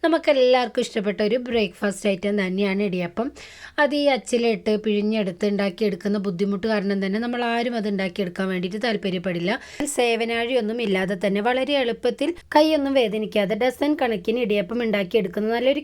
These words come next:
കിടിലൻ വിദ്യയായിട്ടാണ് ഞാൻ ഇവിടെ വന്നിട്ടുള്ളത്. അപ്പോൾ വീഡിയോ എല്ലാവരും ഒന്ന് സ്കിപ്പ് ചെയ്യാതെ കാണുക. വീഡിയോ ആദ്യമായിട്ട് കാണുന്നവരുണ്ടെങ്കിൽ ലൈക്ക് ചെയ്യുക, ഷെയർ ചെയ്യുക, സബ്സ്ക്രൈബ് ചെയ്യാതെ കാണുന്ന പുതിയ കൂട്ടുകാരാരെങ്കിലും കാണുന്നുണ്ടെങ്കിൽ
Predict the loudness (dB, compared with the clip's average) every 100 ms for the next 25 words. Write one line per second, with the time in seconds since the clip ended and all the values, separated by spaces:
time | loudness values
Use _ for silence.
0 | 0 0 2 2 2 0 0 0 0 0
1 | 0 -2 -2 0 2 2 0 0 0 2
2 | 0 -2 -20 -6 2 4 4 4 4 6
3 | 4 4 2 0 -2 -2 0 2 2 0
4 | -2 0 2 0 -4 -12 -2 2 4 4
5 | 4 0 2 0 0 -2 -2 -2 0 2
6 | 0 -2 0 0 0 0 0 0 0 -2
7 | 0 2 2 0 2 2 4 2 0 -2
8 | -2 -2 -2 0 0 0 0 0 0 0
9 | 0 -2 -2 -2 -2